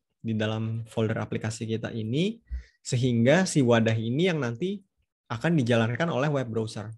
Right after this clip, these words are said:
Contohnya di sini nih. Ini web browser yang ngejalanin aplikasi kita. Nah, ini.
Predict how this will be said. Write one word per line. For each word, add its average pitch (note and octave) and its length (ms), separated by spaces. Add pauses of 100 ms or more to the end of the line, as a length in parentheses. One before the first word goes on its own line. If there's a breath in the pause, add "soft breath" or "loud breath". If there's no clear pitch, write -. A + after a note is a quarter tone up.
(140)
Contohnya A2+ 400
di A2+ 80
sini G#2 160
nih. - 160 (1800)
Ini A#2 160
web A2 160
browser A2 800 (960)
yang A2 240
ngejalanin A2 480
aplikasi G#2+ 480
kita. - 320 (240)
Nah, A2+ 160 (320)
ini. G#2+ 240